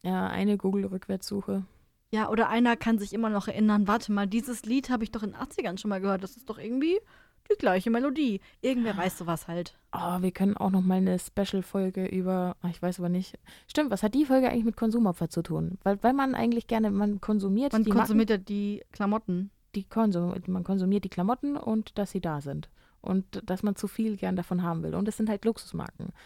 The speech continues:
Speaker 1: Da ist
Speaker 2: Ja.
Speaker 1: immer wieder die Frage, auch bei Luxusmarken, warum wollen wir die eigentlich so sehr? Und warum wollen wir sie auch,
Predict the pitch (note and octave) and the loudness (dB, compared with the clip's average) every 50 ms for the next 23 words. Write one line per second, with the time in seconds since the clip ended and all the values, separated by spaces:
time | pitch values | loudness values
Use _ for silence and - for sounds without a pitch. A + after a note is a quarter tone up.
0 | - _ - - F#3 F3+ - G3+ G3+ G#3 G#3 G3+ G#3 G3+ G3 G3 G3+ - - - | -20 _ -4 -2 -2 2 4 4 6 6 4 2 0 0 0 0 -2 -4 -2 -2
1 | G3 G3 G3 G3 F#3 F#3+ - - G#3 G#3+ A3 G#3+ - - G#3+ - G3+ G3 F#3+ F#3+ | 0 0 2 0 0 0 0 -2 0 0 -2 -2 -4 -6 -4 -2 0 0 0 0
2 | - G3 G3 G3+ - - - - - G#3 G#3+ G#3 G#3 F#3+ G3 G#3+ A#3+ B3 B3 B3 | 0 0 -2 -2 -4 -8 -14 -4 -2 0 0 2 2 2 4 2 2 2 2 0
3 | B3 B3 - A3 A3+ A#3+ A3+ - - A#3 A3 A3 A#3 A#3+ B3 B3+ C4 - - - | 0 0 0 0 -2 -2 -2 -4 -4 -2 2 2 4 4 2 0 -2 -8 -16 -20
4 | - - - F#3+ G3+ G3 G3 G#3+ A3+ A#3 A3+ G#3+ G#3+ G#3+ A#3 A#3 A3 A3 A3 G3 | -10 -2 0 2 2 4 4 4 4 2 2 2 4 4 4 4 4 2 2 2
5 | G3+ - - G3 G#3+ A#3+ C4+ C4 - - | 2 2 4 6 6 6 6 4 2 -6